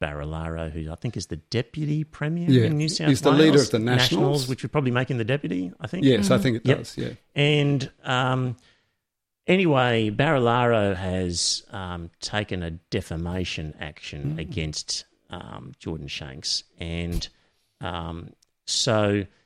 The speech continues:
Speaker 1: that in itself is seen as a means of trying to silence, um, political opposition, if you will. So it's, you know, this doesn't happen in America because of the free speech laws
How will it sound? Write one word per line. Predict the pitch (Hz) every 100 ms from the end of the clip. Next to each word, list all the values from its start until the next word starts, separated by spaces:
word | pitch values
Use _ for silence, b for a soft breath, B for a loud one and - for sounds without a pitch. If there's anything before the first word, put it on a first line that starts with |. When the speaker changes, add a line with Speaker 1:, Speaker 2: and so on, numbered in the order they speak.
| _ _ _ _ _ _ _ _ _ _ _
Speaker 1:
that | 120 160 -
in | 139 101
itself | - - 104 90 -
is | 95
seen | - - 101 95 92 87 -
as | 87 85
a | 78
means | 85 87 90 90 82
of | 78
trying | - 90 80 80 78
to | 78
silence, | - - 87 87 82 76 73 - - - _ _ _ _ _ -
um, | 73 71 73 71 -
political | 95 87 95 95 82 -
opposition, | 76 73 78 71 73 67 -
if | -
you | 76
will. | 69 67 - 113 - _ _
So | - - 82 82 80 82 _ _ _ _ _ -
it's, | - - - _ _
you | -
know, | 160
this | 147 -
doesn't | 233 156
happen | 131 139
in | 110
America | 104 104 107 101 82 76
because | 85 98
of | 95
the | 92
free | - 98
speech | - - 92 - 85
laws | 87 82 80 85 -